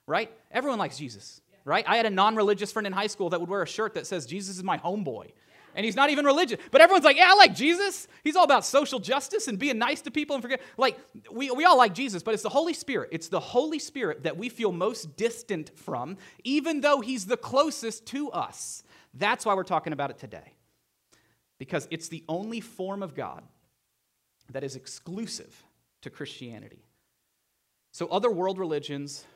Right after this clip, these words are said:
other life philosophies that people follow, um, many of them accept God the Creator,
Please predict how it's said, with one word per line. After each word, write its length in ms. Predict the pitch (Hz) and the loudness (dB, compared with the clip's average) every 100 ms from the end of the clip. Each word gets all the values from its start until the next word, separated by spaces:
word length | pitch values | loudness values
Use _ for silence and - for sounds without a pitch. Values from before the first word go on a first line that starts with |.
| _ - | _ -10
other 200 | 160 196 | -6 -4
life 460 | 139 143 170 - - | -4 -4 -4 -8 -20
philosophies 1120 | - 151 135 135 - 147 - 131 127 127 - _ - | -12 -6 -4 -4 -6 -12 -12 -12 -12 -16 -16 _ -14
that 160 | 123 | -12
people 260 | - 151 147 | -10 -8 -8
follow, 580 | - 117 117 117 110 123 _ | -6 -6 -6 -8 -12 -14 _
um, 260 | 120 120 113 | -12 -12 -10
many 440 | 175 208 285 247 | -8 -6 -4 -4
of 180 | 131 110 | -8 -10
them 280 | 113 101 117 _ - | -14 -16 -18 _ -18
accept 520 | - - - 165 - | -14 -8 -4 -4 -4
God 260 | 127 143 139 | -2 0 0
the 60 | 127 | -6
Creator, 540 | - 123 110 101 - | -12 -12 -12 -14 -20